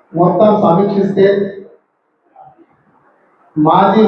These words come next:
మంత్రి వర్యులు ఎంఎల్సీ సత్యవతి రాఠోడ్ గారు, నాకు తెలిసి వారు ఇరవై ఐదు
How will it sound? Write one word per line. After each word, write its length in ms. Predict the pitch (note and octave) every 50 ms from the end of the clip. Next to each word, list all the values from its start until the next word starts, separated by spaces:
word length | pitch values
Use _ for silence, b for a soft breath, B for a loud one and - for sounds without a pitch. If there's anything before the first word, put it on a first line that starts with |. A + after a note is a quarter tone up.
| F#3 F3+
మంత్రి 280 | F3+ - - E3+ F#3+ F#3+ F3+
వర్యులు 420 | F3 F3 F#3 F#3+ F#3+ F#3 F#3+ G3 G3+ G3+ - - - - - - _ _ _ _ _ _ _ _ _ _ _ _ _ _ _ _ _ _ _ _ _ _ _ _ _ _ _ _ - - - - - E3+ E3+
ఎంఎల్సీ 460 | E3+ F#3 G3+ G#3 G#3 G3+ G3+ G3+ F#3 E3+ - - F#3 - - - - - - _ _ _ _ _ _ _ _ _ _ _ _ _ _ -
సత్యవతి 560 | D#3+ D#3+ E3 - G#3+ G#3 G3+ G3+ G3+ G#3 G3 F3+
రాఠోడ్ 400 | F3+ F3+ F3+ F#3 F#3 F#3 F3+ F3 E3+
గారు, 260 | F3 F3 F3+ F#3 F3 E3+ - - - - - - - _ _ _ _ _ _ _ _ _ _ _ _ _ _ D#5+ - - - - _ _ _ _ _ _ _ - - - - D#3 D#3+
నాకు 280 | F#3 G3 G3 G3 G3 G3 - F3+
తెలిసి 380 | - - G#3 - G#3 G#3 F#3+ F#3 F#3 F#3 F#3 - - - - - - _ _ _ _ _ _ _ _ _ _ _ _ _ _ _ _ _ _ _ - - - - D#3+
వారు 360 | E3 F3 F#3+ G3 G3 G3 F#3+ F3 F3+ F3+ F#3 - - - - - - - - D#3+ D#3 F3
ఇరవై 280 | F#3+ G3+ G#3+ G#3+ A3 G#3+ G3+ G3+ G3+
ఐదు 160 | G3 G3